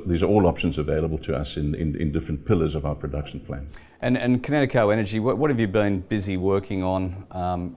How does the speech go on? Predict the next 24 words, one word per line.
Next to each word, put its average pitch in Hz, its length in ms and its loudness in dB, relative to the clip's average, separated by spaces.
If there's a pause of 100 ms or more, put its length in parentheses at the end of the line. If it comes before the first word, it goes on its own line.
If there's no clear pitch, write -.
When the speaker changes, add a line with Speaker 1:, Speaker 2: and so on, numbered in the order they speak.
Speaker 2:
more 92 420 -2
recently, 101 500 0
and, 98 200 -2
and 82 160 -4
what's 95 240 -6
the 85 100 -8
plan 90 420 -4
for 87 120 -10
the 82 60 -8
next 87 240 -8
couple 85 240 -4
of 82 60 -6
months 98 280 -6
moving 90 260 -6
forward? 131 380 -8
Speaker 1:
Yeah, 117 360 10
um, 113 440 10 (240)
we're 113 140 8
gonna 139 160 10
be 127 340 8 (240)
expanding 135 540 6
our 110 160 8
exploration 92 580 6
effort. - 340 0